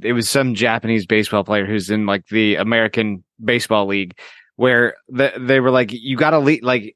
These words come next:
him being private about shit is not gonna be in his favor for the free agency."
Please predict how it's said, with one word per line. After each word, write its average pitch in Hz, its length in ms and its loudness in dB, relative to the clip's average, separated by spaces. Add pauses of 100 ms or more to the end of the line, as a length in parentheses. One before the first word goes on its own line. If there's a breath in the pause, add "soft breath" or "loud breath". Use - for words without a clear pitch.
him 156 280 0
being 147 280 2
private 131 420 0
about 98 320 -4
shit 117 380 -2
is 117 180 -6
not 123 280 -2
gonna 123 180 -2
be 120 260 0
in 123 220 -2
his 123 120 0
favor 117 340 0
for 123 160 -4
the 107 80 -4
free 120 220 0
agency." 98 680 -4